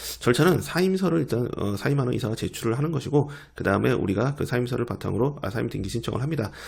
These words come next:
이제 법원에, 아, 제출한 서류는 등기 신청서, 예, 그리고 수수료 영수증 확인서, 등록면허세 납부 확인서, 아, 그리고 사임서, 아, 위임장입니다.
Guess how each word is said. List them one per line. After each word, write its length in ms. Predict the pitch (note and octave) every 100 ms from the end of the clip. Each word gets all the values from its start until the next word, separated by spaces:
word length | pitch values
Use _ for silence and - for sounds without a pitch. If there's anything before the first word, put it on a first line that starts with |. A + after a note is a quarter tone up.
| - -
이제 100 | B2
법원에, 500 | - C3+ E3+ A#2+ C3+ -
아, 80 |
제출한 440 | G#2+ G#2+ - A2+ G#2+
서류는 360 | A2 - A2
등기 220 | - G#2+ G#2
신청서, 640 | C3+ C3+ G#2 F#2+ G2+ - -
예, 140 | F#2 F#2+
그리고 200 | G2+ A#2
수수료 420 | D3 C#3+ C3+ D3
영수증 360 | G#2 - F#2+ G#2
확인서, 520 | A2+ G2+ G2+ D3+ D#3
등록면허세 600 | - A2 A#2+ A2+ G2+ -
납부 300 | - - B2+
확인서, 500 | - B2+ G#2 - F#2+ - - -
아, 140 | - F#2+
그리고 160 | -
사임서, 640 | - D3+ D3+ G#2 F#2+ C#3+ -
아, 140 | -
위임장입니다. 720 | F#2+ G2+ F#2+ - E2 E2+ -